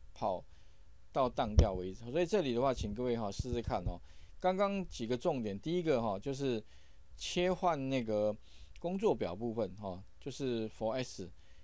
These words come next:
第二个的话就是说哈，最后呢，如果你希望哈可以让它加速的话，其实只要什么，只要再把原来的，呃，sales 清除啊，改成 range 清除。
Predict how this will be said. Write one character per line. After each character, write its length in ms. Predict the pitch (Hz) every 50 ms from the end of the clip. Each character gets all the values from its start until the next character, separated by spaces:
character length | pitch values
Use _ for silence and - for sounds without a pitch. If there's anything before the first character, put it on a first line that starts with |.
| - - -
第 160 | - 214 233
二 60 | 247 233
个 80 | 208
的 100 | 185 180
话 140 | 196 185 175
就 100 | 160 165
是 80 | 170 151
说 240 | 156 160 151 143
哈， 180 | 139 113 - - - - - - - - - - - -
最 180 | - - 233 208
后 300 | 185 180 214 208 180 165
呢， 360 | 160 156 151 151 151 147 147 151
如 100 | 170 190
果 100 | 185 165
你 120 | 131 120
希 260 | 110 - - - 151 160
望 220 | 165 147 131 120
哈 180 | 117 104 95 - - - - -
可 140 | - - 165
以 40 | 175
让 140 | 170 160 156
它 100 | 156 151
加 300 | 139 - 147 135 135 135
速 300 | - - - 151 131 113
的 120 | 107 104
话， 220 | 107 120 98 - - - - - - - - -
其 180 | - - - 156
实 180 | 143 147 151
只 200 | 143 - - 127
要 120 | 139 143 131
什 80 | 120
么， 220 | 101 98 92 90 - - - - - - -
只 160 | - - 113
要 160 | 127 147 160
再 200 | 160 160 147 131 117 - -
把 240 | - 107 98 90 92
原 220 | 104 120 120 127 135
来 260 | 139 127 123 131 135
的， 340 | 131 - 143 131 120 110 107 - - - - - - - - -
呃， 440 | 117 117 113 110 107 107 104 101 110
sales 560 | - - - 220 165 120 110 - - - 104
清 320 | 95 - - 147 143 143 135
除 240 | - - 98 92
啊， 100 | 95 92
改 240 | 92 - - 104 104
成 240 | 104 - 110 107 113
range 320 | 131 143 131 107 98 104
清 280 | 95 - - 110 107 104
除。 200 | - - 90 82